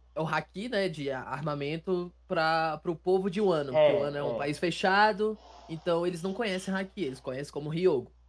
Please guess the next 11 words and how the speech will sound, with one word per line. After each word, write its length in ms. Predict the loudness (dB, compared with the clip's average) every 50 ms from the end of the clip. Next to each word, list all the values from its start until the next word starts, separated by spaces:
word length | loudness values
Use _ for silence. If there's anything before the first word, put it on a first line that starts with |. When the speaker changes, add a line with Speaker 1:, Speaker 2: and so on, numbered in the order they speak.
| _ _
Speaker 2:
É 80 | -14 -12
a 80 | -12
forma 340 | -6 -4 -2 -2 -2 -2 -4 -6
que 100 | -8 -10
os 140 | -8 -8 -4
samurais 640 | -2 -2 -2 0 0 2 2 2 2 2 0 -4
usam 340 | -6 -10 -10 -10 -12 -12 -12
de, 500 | -14 -14 -14 -12 -12 -12 -12 -14 -14 -16 -20 -20 _ _ _ _ -20
de 260 | -20 -18 -16 -16 -12 -10
haki, 360 | -8 -8 -8 -10 -16 -20 -20
né? 120 | -20 -20